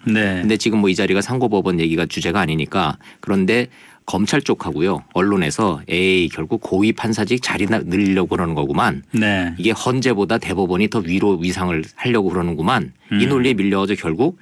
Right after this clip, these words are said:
Speaker 2: 없었던 일이 된 사건입니다,
Speaker 1: 네,
Speaker 2: 이게.
Speaker 1: 네, 네.
Speaker 2: 자, 그런데 저도 이제 그때는 이제 그렇-, 그렇게만 알고 있었는데 이번에 문건들을 쭉 보면서 정말 "야, 기가 막히다."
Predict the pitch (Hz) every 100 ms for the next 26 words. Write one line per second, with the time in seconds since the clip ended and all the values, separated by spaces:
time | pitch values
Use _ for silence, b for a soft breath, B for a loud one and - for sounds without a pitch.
0 | b 95 - 107 104 85 82 - 80 80
1 | 73 - - 180 73 120 107 107 110 98
2 | 92 87 87 87 82 82 B B - -
3 | 90 101 101 90 92 80 65 - B B
4 | B B B B - - 120 160 151 127
5 | 123 123 120 123 110 - _ - 127 -
6 | 110 113 87 95 82 85 78 76 82 76
7 | 110 127 98 101 110 117 104 104 107 113
8 | 87 85 95 82 87 87 82 - - -
9 | - - - 113 101 87 - 82 73